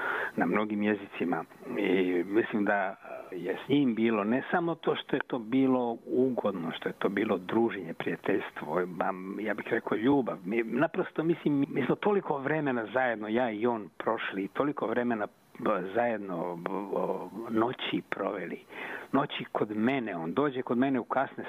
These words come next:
sate i ostane do jutra. Ništa on pije, ja gledam kako pije. Ode normalno, sutradan radi, ništa to kod njega nije. Mislim, ta jedna energija, v-, njegovog, e, dvostruki život, e, to je, to je bio život koji je živio ne-, ne-, nevjerovatno i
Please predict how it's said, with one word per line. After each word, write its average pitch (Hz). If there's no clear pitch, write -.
sate 123
i 104
ostane 104
do 90
jutra. 92
Ništa 117
on 90
pije, 113
ja 92
gledam 101
kako -
pije. 92
Ode 135
normalno, 104
sutradan 101
radi, 95
ništa -
to -
kod -
njega -
nije. -
Mislim, 135
ta 185
jedna 185
energija, 151
v-, 120
njegovog, 107
e, 104
dvostruki 110
život, 90
e, 95
to 135
je, 123
to -
je 135
bio 156
život 165
koji 135
je 120
živio 127
ne-, 120
ne-, 117
nevjerovatno 113
i 90